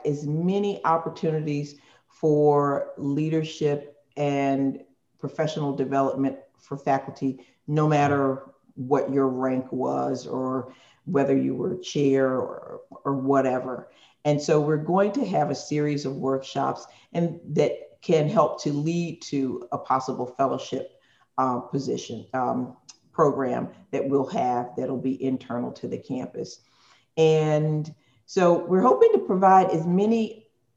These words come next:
options as possible because, like I said, you don't have to be an administrator to be a leader.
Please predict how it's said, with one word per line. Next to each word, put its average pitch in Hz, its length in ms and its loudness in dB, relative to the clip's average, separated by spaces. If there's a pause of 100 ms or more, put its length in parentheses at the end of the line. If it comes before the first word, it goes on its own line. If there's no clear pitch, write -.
(100)
options 226 640 2 (420)
as 156 180 -2
possible 180 800 -2 (400)
because, 190 440 2
like 196 180 2
I 196 100 2
said, 214 400 0
you 185 160 -2
don't 220 300 4
have 392 120 0
to - 60 4
be 214 140 4
an 185 60 6
administrator 160 640 0
to 143 80 -2
be 143 140 0
a 143 80 2
leader. 165 400 -2